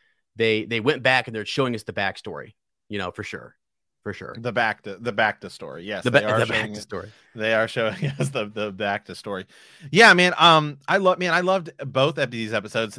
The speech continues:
Speaker 2: Th-, today's episode was especially great. Um, I just, it's, it's so interesting too, getting this, this sort of, I guess it's a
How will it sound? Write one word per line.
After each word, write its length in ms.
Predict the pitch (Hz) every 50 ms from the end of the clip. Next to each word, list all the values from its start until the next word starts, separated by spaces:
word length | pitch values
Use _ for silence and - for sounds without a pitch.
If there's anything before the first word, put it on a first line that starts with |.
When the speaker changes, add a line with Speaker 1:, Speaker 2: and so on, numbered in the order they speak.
| 123
Speaker 2:
Th-, 160 | 110 139 147 139
today's 340 | - 151 147 180 190 170
episode 360 | 160 143 143 - 127 117 113 104
was 180 | 104 104 -
especially 640 | 87 98 101 - - - - 123 - - 117 104 92
great. 380 | - - 104 95 92 90 90 _ _ _ _ _ _ _ _ _ _ _ _
Um, 600 | - 113 117 113 113 110 104 101 104 98 98 - _ _ _ -
I 160 | - 135 147
just, 300 | 139 156 226 254 - - _
it's, 320 | - 156 143 - - - -
it's 160 | 160 151 139 -
so 240 | - 214 240 220
interesting 480 | 156 160 170 - - 139 139 123 117 110
too, 240 | - - 165 160 135
getting 500 | 113 107 123 127 127 135 139 139 127 110
this, 400 | 107 110 107 107 - - - - _ _ _ _ _ _ _ _ _
this 140 | - 127 113
sort 200 | - 156 151 139
of, 220 | 135 127 120 110 - - _ _ _ _ _ _ _ - 113 _
I 80 | - 135
guess 280 | 139 220 240 - - _ _ _ _ _ _ _ _ _ _ _ _ _ _ _ -
it's 200 | 147 143 143 147
a 100 | 139